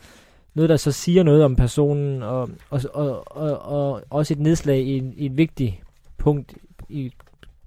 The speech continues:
personens liv og karriere. Nu var det Messi, der, der hoppede i et fly til Barcelona. Det her, det handler om, øh, Johan Cruyffs, øh, sidste tid i Ajax, hvor han jo er,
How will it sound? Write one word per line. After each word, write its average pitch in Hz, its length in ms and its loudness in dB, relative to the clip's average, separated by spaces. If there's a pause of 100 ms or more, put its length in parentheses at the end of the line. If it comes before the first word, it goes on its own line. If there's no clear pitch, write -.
(420)
personens 143 640 0
liv 147 160 4
og 135 100 2
karriere. 131 360 0
Nu 143 100 0
var 139 100 2
det 131 120 0
Messi, 143 260 0
der, 131 180 0 (340)
der 135 80 -4
hoppede 131 200 0
i - 20 0
et 123 80 -4
fly 147 180 0
til 135 100 -4
Barcelona. 131 560 -2 (960)
Det 139 80 0
her, 139 100 4
det 139 100 2
handler 147 260 4
om, 131 260 0
øh, 123 340 0 (580)
Johan 127 260 -2
Cruyffs, 143 680 0
øh, 127 200 -2
sidste - 300 -4
tid 139 200 -4
i 139 60 0
Ajax, 135 480 -4 (1120)
hvor 127 140 -2
han 127 160 2
jo 127 120 2
er, 117 400 -2